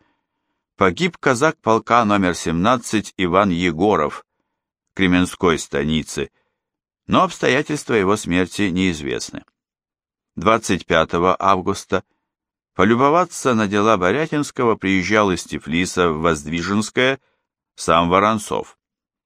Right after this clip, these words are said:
а шестнадцатого сентября явился Шамиль и пытался отомстить за разоренный край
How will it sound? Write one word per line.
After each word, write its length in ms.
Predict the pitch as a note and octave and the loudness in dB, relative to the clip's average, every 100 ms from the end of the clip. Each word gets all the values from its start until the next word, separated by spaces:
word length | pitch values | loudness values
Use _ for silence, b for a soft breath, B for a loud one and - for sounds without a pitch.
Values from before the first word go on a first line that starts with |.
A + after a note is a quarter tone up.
| _ _ - | _ _ 0
а 180 | F2+ | 0
шестнадцатого 880 | - F#2 D#2+ F2 D#2+ - F2+ G#2+ G#2+ | 2 -2 0 0 0 0 -2 0 0
сентября 640 | G#2 A2+ A2 A2+ A#2 A2+ - _ _ _ _ _ _ | 0 -4 -2 -2 -2 -2 -4 _ _ _ _ _ _
явился 640 | - G2 G#2 E3+ G3 - F3+ | 0 2 4 2 0 -2 -2
Шамиль 680 | - F3+ C#3+ G2 F2+ F2 - _ _ _ _ _ | 0 0 2 2 2 -2 -8 _ _ _ _ _
и 100 | D#2+ | -6
пытался 540 | D#2 F#2 A2+ A#2+ - G#2 | 0 2 4 2 4 0
отомстить 640 | G2+ G#2 G#2 - B2+ G#2+ | 2 0 0 -4 -2 -2
за 160 | E2 F2+ | 0 0
разоренный 720 | F2 F2 F2+ F#2+ F2 E2+ D#2 | 2 2 2 2 2 0 -2
край 460 | - E2+ A#2+ G2 | -4 0 2 0